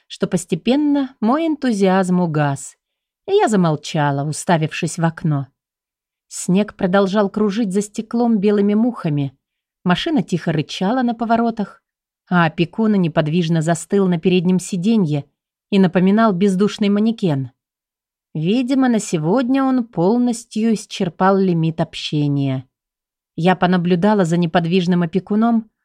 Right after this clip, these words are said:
а потом мысли вернулись к Лукасу и его поискам. Интересно, куда делся артефакт? Кто мог взять его из мастерской Бернстофа? И зачем Хольму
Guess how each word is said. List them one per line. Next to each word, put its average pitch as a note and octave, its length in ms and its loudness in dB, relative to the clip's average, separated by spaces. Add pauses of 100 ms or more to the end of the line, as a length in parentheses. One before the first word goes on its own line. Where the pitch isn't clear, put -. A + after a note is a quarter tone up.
(300)
а G3+ 100 -2
потом A#3 400 0 (100)
мысли A3+ 320 2
вернулись A3+ 480 0
к - 100 -14
Лукасу E3 600 -2 (340)
и D#3 100 -4
его D3+ 240 0
поискам. D#3+ 720 -2 (720)
Интересно, E3 840 -2
куда D3 340 0
делся B3+ 400 -2
артефакт? B3+ 840 -4 (500)
Кто D4+ 460 0
мог E3+ 240 0
взять G#3+ 360 0
его G#3 240 0
из G3 160 0
мастерской A3 680 -2
Бернстофа? F3 880 -2 (640)
И D#3 140 -2
зачем F#3 800 -2
Хольму C4+ 640 0